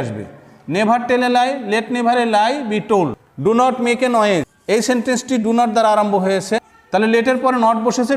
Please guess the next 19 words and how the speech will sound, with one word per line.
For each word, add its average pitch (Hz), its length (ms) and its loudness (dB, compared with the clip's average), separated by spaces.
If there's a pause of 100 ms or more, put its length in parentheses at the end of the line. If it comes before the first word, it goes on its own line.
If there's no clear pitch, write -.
do 226 140 0
টা 240 60 2 (100)
আপনা 226 220 -2
আপনি 226 120 -6 (100)
উঠে 214 200 0
গেছে। 202 220 -2 (600)
A - 20 4 (120)
noise 233 300 2
এই 247 100 0
বা 240 80 0 (100)
সেন্টেন্সের 240 500 -2
অবজেক্ট 220 280 -4
ছিল 254 80 -4 (120)
সেটি 233 220 -4 (540)
এখানে 220 300 0
অব-, 196 160 -4 (480)
not 190 180 0
এর 233 120 -4
পরে 220 140 0